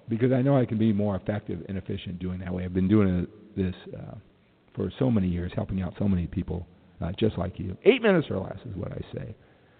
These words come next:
All right, so go to buff dad you never had dot com. Don't worry about bothering me there either, uh, because the only times that you can check off and schedule are the times that I've designated to be available. And I kinda,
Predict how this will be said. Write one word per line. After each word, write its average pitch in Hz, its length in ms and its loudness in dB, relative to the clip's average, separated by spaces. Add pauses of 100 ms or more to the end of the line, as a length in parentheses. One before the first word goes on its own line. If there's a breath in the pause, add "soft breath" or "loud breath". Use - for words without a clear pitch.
(220 soft breath)
All 113 40 0
right, 110 100 2
so 151 80 4
go 127 100 10
to 123 60 10
buff 117 240 6
dad 110 220 4
you 98 60 2
never 98 360 2
had 104 280 -2
dot 101 200 -4
com. 104 220 0
Don't 107 180 4
worry 107 160 10
about 92 260 4
bothering 92 320 4
me 90 200 4
there 90 400 0 (180)
either, 107 380 0 (420 loud breath)
uh, 92 80 -2
because 90 320 -2 (100)
the 90 80 -4
only 98 220 0
times 95 400 -2
that 87 240 -6
you 90 140 -4
can 85 240 -6
check 101 320 0
off - 300 -8
and 92 360 -6
schedule 101 480 -2
are 90 80 -2
the 87 120 -6
times 92 340 -4
that 90 100 -2
I've 90 220 -2
designated 90 640 4 (360 loud breath)
to 123 80 2
be 101 120 6
available. 95 460 4 (480 loud breath)
And 104 80 -4
I 101 40 -2
kinda, 101 440 2